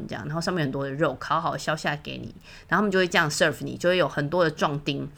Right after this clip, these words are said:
<laughs> 每个人都非常的壮，手背很粗，感觉一挥拳我就会晕倒，然后他们就会拿着那一串肉，那可能是牛肉，可能是猪肉，可能是鸡肉这样，就各种肉，然后如果你要，他们就会削一点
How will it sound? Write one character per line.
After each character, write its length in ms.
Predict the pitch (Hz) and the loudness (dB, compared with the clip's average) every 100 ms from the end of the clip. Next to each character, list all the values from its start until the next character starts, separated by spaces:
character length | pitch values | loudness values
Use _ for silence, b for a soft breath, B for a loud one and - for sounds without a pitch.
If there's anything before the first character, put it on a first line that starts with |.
| B | B
<laughs> 280 | B - 190 | B -4 0
每 140 | 175 | 2
个 120 | 196 | 6
人 120 | 180 175 | 6 6
都 80 | |
非 100 | 190 | 6
常 100 | 175 | 6
的 120 | 151 156 | 6 0
壮， 280 | - 156 | 0 0
手 140 | - 143 | 0 2
背 160 | 175 | 2
很 180 | 170 147 | 2 0
粗， 360 | 156 - 156 160 B B B - | -4 -2 -2 -2 B B B 0
感 120 | 160 | 0
觉 120 | 165 | 2
一 120 | 220 | 0
挥 220 | 202 196 196 | 2 4 4
拳 180 | 165 147 | 2 0
我 40 | |
就 140 | 147 165 | 2 4
会 240 | 170 156 | 4 2
晕 180 | 147 151 | 0 0
倒， 240 | - - 139 | 0 -4 -2
然 100 | 151 | -4
后 60 | 175 | -2
他 160 | 180 185 | 0 2
们 80 | |
就 80 | 190 | 4
会 60 | 185 | 6
拿 320 | 180 143 139 | 6 4 4
着 100 | 160 | 2
那 140 | 170 | 0
一 40 | 156 | -2
串 280 | - 175 143 | 0 -2 0
肉， 280 | 151 143 - - B - | -2 -4 -6 -16 B -14
那 60 | 185 | -2
可 80 | 160 | 0
能 100 | 175 | 2
是 80 | |
牛 240 | 214 175 160 | 2 2 2
肉， 220 | 185 170 | 2 2
可 120 | 147 | -2
能 80 | 143 | -6
是 160 | 170 170 | -6 -8
猪 280 | - 170 165 | -2 0 4
肉， 220 | 175 139 | 2 2
可 120 | 135 | -6
能 80 | 139 | -8
是 120 | 156 | -8
鸡 300 | - 156 147 | -6 -4 0
肉 220 | 151 135 | -2 -2
这 120 | - | -8
样， 80 | 147 | -10
就 80 | 151 | -6
各 160 | - 185 | -2 -2
种 240 | 135 143 | -4 -4
肉， 260 | 160 139 - B B B - | -2 -2 -4 B B B -6
然 100 | 139 | -2
后 120 | 175 | 0
如 180 | 160 170 | 0 2
果 100 | 170 | 2
你 180 | 139 | 2
要， 140 | 151 147 | 2 2
他 120 | 151 | 2
们 80 | 147 | -2
就 80 | 143 | -2
会 40 | |
削 320 | 143 - 143 | -2 -2 0
一 40 | 143 | -2
点 180 | - | -6